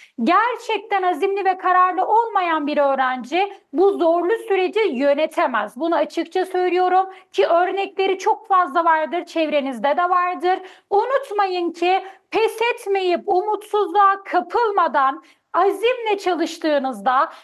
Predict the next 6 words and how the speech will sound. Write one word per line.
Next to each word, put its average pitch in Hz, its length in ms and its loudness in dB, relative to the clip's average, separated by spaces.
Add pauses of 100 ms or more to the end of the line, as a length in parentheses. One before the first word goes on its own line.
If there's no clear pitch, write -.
(120)
hayatınızın 403 1300 -2
kalanında 339 880 0 (200)
sevdiğiniz 403 1040 -2
bir 392 200 0
mesleği 440 580 -2
yapıp 453 280 -2